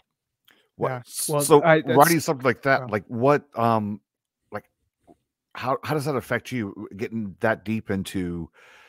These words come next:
Speaker 1: uh, the plot and the story, the w-, the, where it was going? I mean, do you ever write a chapter and walk away from it for a while because you got pretty emotionally involved with it, or, or does it, you've done it so much now it just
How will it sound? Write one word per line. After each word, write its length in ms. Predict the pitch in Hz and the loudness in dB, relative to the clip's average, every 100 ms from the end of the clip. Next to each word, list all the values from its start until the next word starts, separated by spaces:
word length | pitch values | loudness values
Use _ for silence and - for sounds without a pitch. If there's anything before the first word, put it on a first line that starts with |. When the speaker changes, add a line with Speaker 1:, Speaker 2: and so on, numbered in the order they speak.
| _ - | _ -16
Speaker 1:
uh, 320 | 82 87 85 | -10 -8 -8
the 140 | 82 87 | -8 -10
plot 380 | - 98 95 90 | -2 0 0 -2
and 60 | |
the 40 | 87 | -10
story, 460 | - 95 92 90 | -6 -2 0 0
the 100 | 85 | -2
w-, 160 | 87 92 | -6 -8
the, 200 | - 92 - _ - | -8 -10 -12 _ -4
where 260 | 104 104 | 2 4
it 60 | 95 | 2
was 140 | 87 | 0
going? 400 | 87 107 95 82 _ - _ 90 | -2 0 -2 -6 _ -20 _ -12
I 20 | |
mean, 140 | 90 | -8
do 80 | 92 | 0
you 80 | 113 | 2
ever 200 | 104 104 | 2 0
write 320 | 92 104 110 | -2 4 4
a 60 | 107 | 4
chapter 380 | - 110 - 107 | 0 0 2 -2
and 140 | 98 | 2
walk 240 | 104 101 95 | 0 0 -2
away 220 | 95 101 | 0 0
from 160 | 101 98 | -4 -10
it 60 | |
for 140 | - 107 | -6 -2
a 40 | |
while 320 | 104 101 104 | 0 2 0
because 440 | 107 98 92 82 - _ - | -2 -8 -10 -10 -14 _ -16
you 120 | 98 | -4
got 260 | 101 90 - | -2 -2 -6
pretty 560 | 104 95 90 85 78 _ _ _ _ _ | -8 -6 -8 -10 -12 _ _ _ _ _
emotionally 680 | 90 95 101 - 92 92 90 | -4 -2 -2 -4 -4 -4 -4
involved 420 | 87 85 98 101 | -4 0 2 2
with 200 | 113 110 | 0 -2
it, 160 | 113 107 | -2 -2
or, 100 | 85 82 | -4 -6
or 320 | 82 78 71 _ _ _ _ _ _ _ 98 | -8 -10 -14 _ _ _ _ _ _ _ -12
does 160 | 82 | -10
it, 120 | 87 - _ - | -10 -14 _ -10
you've 160 | 110 | -6
done 140 | 98 101 | 0 0
it 40 | |
so 120 | - 101 | 0 0
much 280 | 98 - | 0 0
now 120 | 92 85 | -4 -4
it 80 | |
just 180 | 85 80 | -4 -8